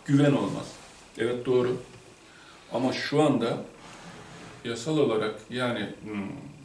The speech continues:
bizim bir üst mahkememiz olan Avrupa İnsan Hakları Mahkemesi'nin kararlarını idare tanımıyor, uygulamıyor da. Yine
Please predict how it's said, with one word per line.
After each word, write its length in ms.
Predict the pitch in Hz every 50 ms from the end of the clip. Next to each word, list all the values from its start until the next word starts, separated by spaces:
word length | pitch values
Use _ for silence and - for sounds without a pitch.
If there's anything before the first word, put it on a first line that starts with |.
| - 139
bizim 320 | 120 123 131 120 110 117
bir 180 | 139 143 135 -
üst 220 | 156 147 - -
mahkememiz 520 | 117 110 - 113 113 110 107 107 107 104
olan 260 | 117 107 107 107 104 104
Avrupa 340 | 113 120 123 123 - 117
İnsan 300 | 117 120 123 - - 160
Hakları 340 | 147 139 - - - - -
Mahkemesi'nin 640 | - 120 143 139 - 117 104 98 - - 110 107 -
kararlarını 580 | - - 156 151 143 - - 101 104 101 123 143
idare 380 | 147 139 - - - 117 -
tanımıyor, 340 | - 151 185 196 175 139 - - - - - - - - - - -
uygulamıyor 480 | 139 143 160 160 160 135 107 101 95
da. 220 | - - - - - - - - - - - - - - - - - - - - - - - - - - - -
Yine 300 | 143 143 139 - -